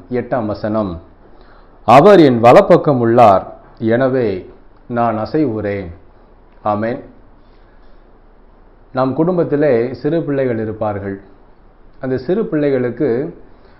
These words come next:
ஒரு சிறிய பலவீனமோ வியாதியோ அல்லது எதையோ கண்டு டி வியில ஏதோ ஒரு ப்ரோக்ராமை பார்த்து பயந்துட்டாங்கன்னா, உடனே நைட்டு படுக்கிறப்ப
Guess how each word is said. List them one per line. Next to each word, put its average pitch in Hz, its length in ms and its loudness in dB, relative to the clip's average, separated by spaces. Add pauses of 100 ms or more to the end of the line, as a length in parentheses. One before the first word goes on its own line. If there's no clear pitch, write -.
(140)
ஒரு 117 540 -2
சிறிய 147 360 0
பலவீனமோ 117 800 -4
வியாதியோ 110 640 -4 (300)
அல்லது 123 560 -4 (520)
எதையோ 160 540 0
கண்டு 143 640 -2 (100)
டி 147 120 -2
வியில 143 240 -4
ஏதோ 131 320 -4
ஒரு 117 280 -6
ப்ரோக்ராமை 123 400 -6
பார்த்து 113 360 -6
பயந்துட்டாங்கன்னா, 113 920 -6 (680)
உடனே 139 440 -2
நைட்டு 127 680 -2
படுக்கிறப்ப 117 720 -4